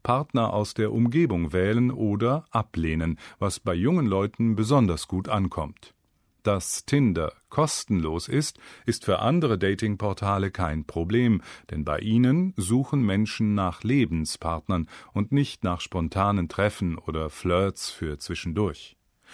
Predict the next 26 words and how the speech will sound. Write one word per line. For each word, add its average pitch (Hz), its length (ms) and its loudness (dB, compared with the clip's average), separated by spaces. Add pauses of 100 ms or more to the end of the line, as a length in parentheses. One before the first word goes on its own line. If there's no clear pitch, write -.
(200)
Trotzdem 92 680 0
ziehen 127 280 4
sich 107 320 0
einige 131 400 2
Unternehmen 101 540 2
zurück, 123 520 0
denn 107 160 4
das 107 160 2
Geschäft - 480 -2
mit 92 140 0
der 82 160 0
Online-Liebe 110 680 4
ist 165 300 -4
schwieriger 92 560 0
geworden. 78 560 -2 (340)
Die 107 80 4
Branche 110 560 0
hat 95 140 -4
zum 95 160 0
Beispiel 80 340 -2
immer 98 300 2
wieder 107 240 2
Probleme 113 640 2 (180)
mit 117 240 0
modernen 107 600 2
Heiratsschwindlern, 98 1120 2